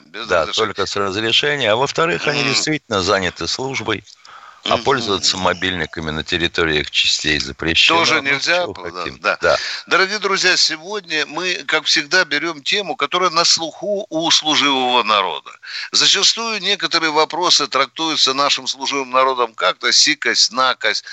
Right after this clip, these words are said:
Speaker 1: э, слухи выдаются за факты. Вот мы сегодня поговорим на одну из любопытнейших тем. Михаил Тимошенко вам об этом расскажет. Ну,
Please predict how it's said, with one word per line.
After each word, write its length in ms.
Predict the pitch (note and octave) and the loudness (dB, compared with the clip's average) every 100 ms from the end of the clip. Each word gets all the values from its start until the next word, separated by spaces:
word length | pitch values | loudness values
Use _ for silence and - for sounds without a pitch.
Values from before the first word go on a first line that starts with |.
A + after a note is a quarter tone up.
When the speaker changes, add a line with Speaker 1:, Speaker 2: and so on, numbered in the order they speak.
| - - - | -10 -10 -2
Speaker 1:
э, 120 | A2 | 2
слухи 640 | A#2 - E3 F#3+ E3+ C3+ | 4 2 -2 -12 -4 -2
выдаются 640 | B2+ B2 B2 C#3 C3+ - B2 | -2 -2 -2 -2 -2 -2 0
за 160 | B2+ | 0
факты. 440 | C#3 G3+ F3+ E3 C#3 - - - - | 0 0 0 0 -2 -4 -16 -16 -4
Вот 220 | B3 A3 | -2 0
мы 160 | C4 | 2
сегодня 400 | G3+ G3 G#3+ G3 | 2 0 -4 -4
поговорим 640 | D#3+ E3+ D#3+ E3 D#3 C#3+ C3 | -4 -2 2 2 4 0 2
на 100 | C#3 | 0
одну 220 | C3 D3 - | 0 -6 0
из 240 | A#3 G3 | 2 2
любопытнейших 1040 | G#3+ G3+ F3+ F3 D3+ C3 - G#2+ G2+ A2 G#2+ | 0 0 0 0 -2 -4 -6 -6 -4 -4 -4
тем. 420 | - G3 F#3+ D#3 _ _ _ - | 0 2 0 -4 _ _ _ -6
Михаил 440 | B2 - B2 G2 | -4 0 0 0
Тимошенко 580 | F2 G2+ G#2 G#2 G2 G2+ | -2 -2 0 0 0 0
вам 240 | G#2 G#2 | 2 2
об 140 | F2 F2+ | 2 0
этом 240 | F#2+ F#2 | 0 2
расскажет. 560 | A#2 D3 - G#3 F3+ F3 - - - | 2 2 2 0 0 -4 -10 -14 -8
Ну, 280 | G#3 A#3 | 0 0